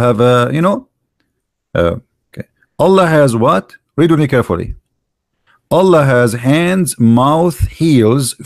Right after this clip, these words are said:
fingers, shin, even shape. This is what? Deen Islam. This is the official Islamic we-, uh, uh, page in YouTube. Allah has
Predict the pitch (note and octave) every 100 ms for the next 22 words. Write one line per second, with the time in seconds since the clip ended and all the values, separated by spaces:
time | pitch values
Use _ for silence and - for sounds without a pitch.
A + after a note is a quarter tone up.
0 | - F3+ E3+ A2 A2+ B2 G#2+ - - -
1 | F#3 G3 E3+ C3+ - _ _ _ _ _
2 | _ _ - D#3 D#3+ D#3 C#3 G2+ E2+ -
3 | - - - _ _ _ _ _ _ -
4 | D3+ D3+ C#3+ E3+ C#3+ A#2+ F3+ D#3 - C3+
5 | A2 D2+ - _ _ _ _ _ _ A2+
6 | A2+ A2+ A2 G#2 G#2+ - A#2+ G2+ - A2+
7 | G2 F2+ G2+ F#2+ F#2 F2+ F#2+ E2+ F#2 -
8 | G#2+ F2+ F#2 - - _ _ _ _ _
9 | _ _ _ _ _ _ _ - E3+ E3+
10 | E3 E3 C#3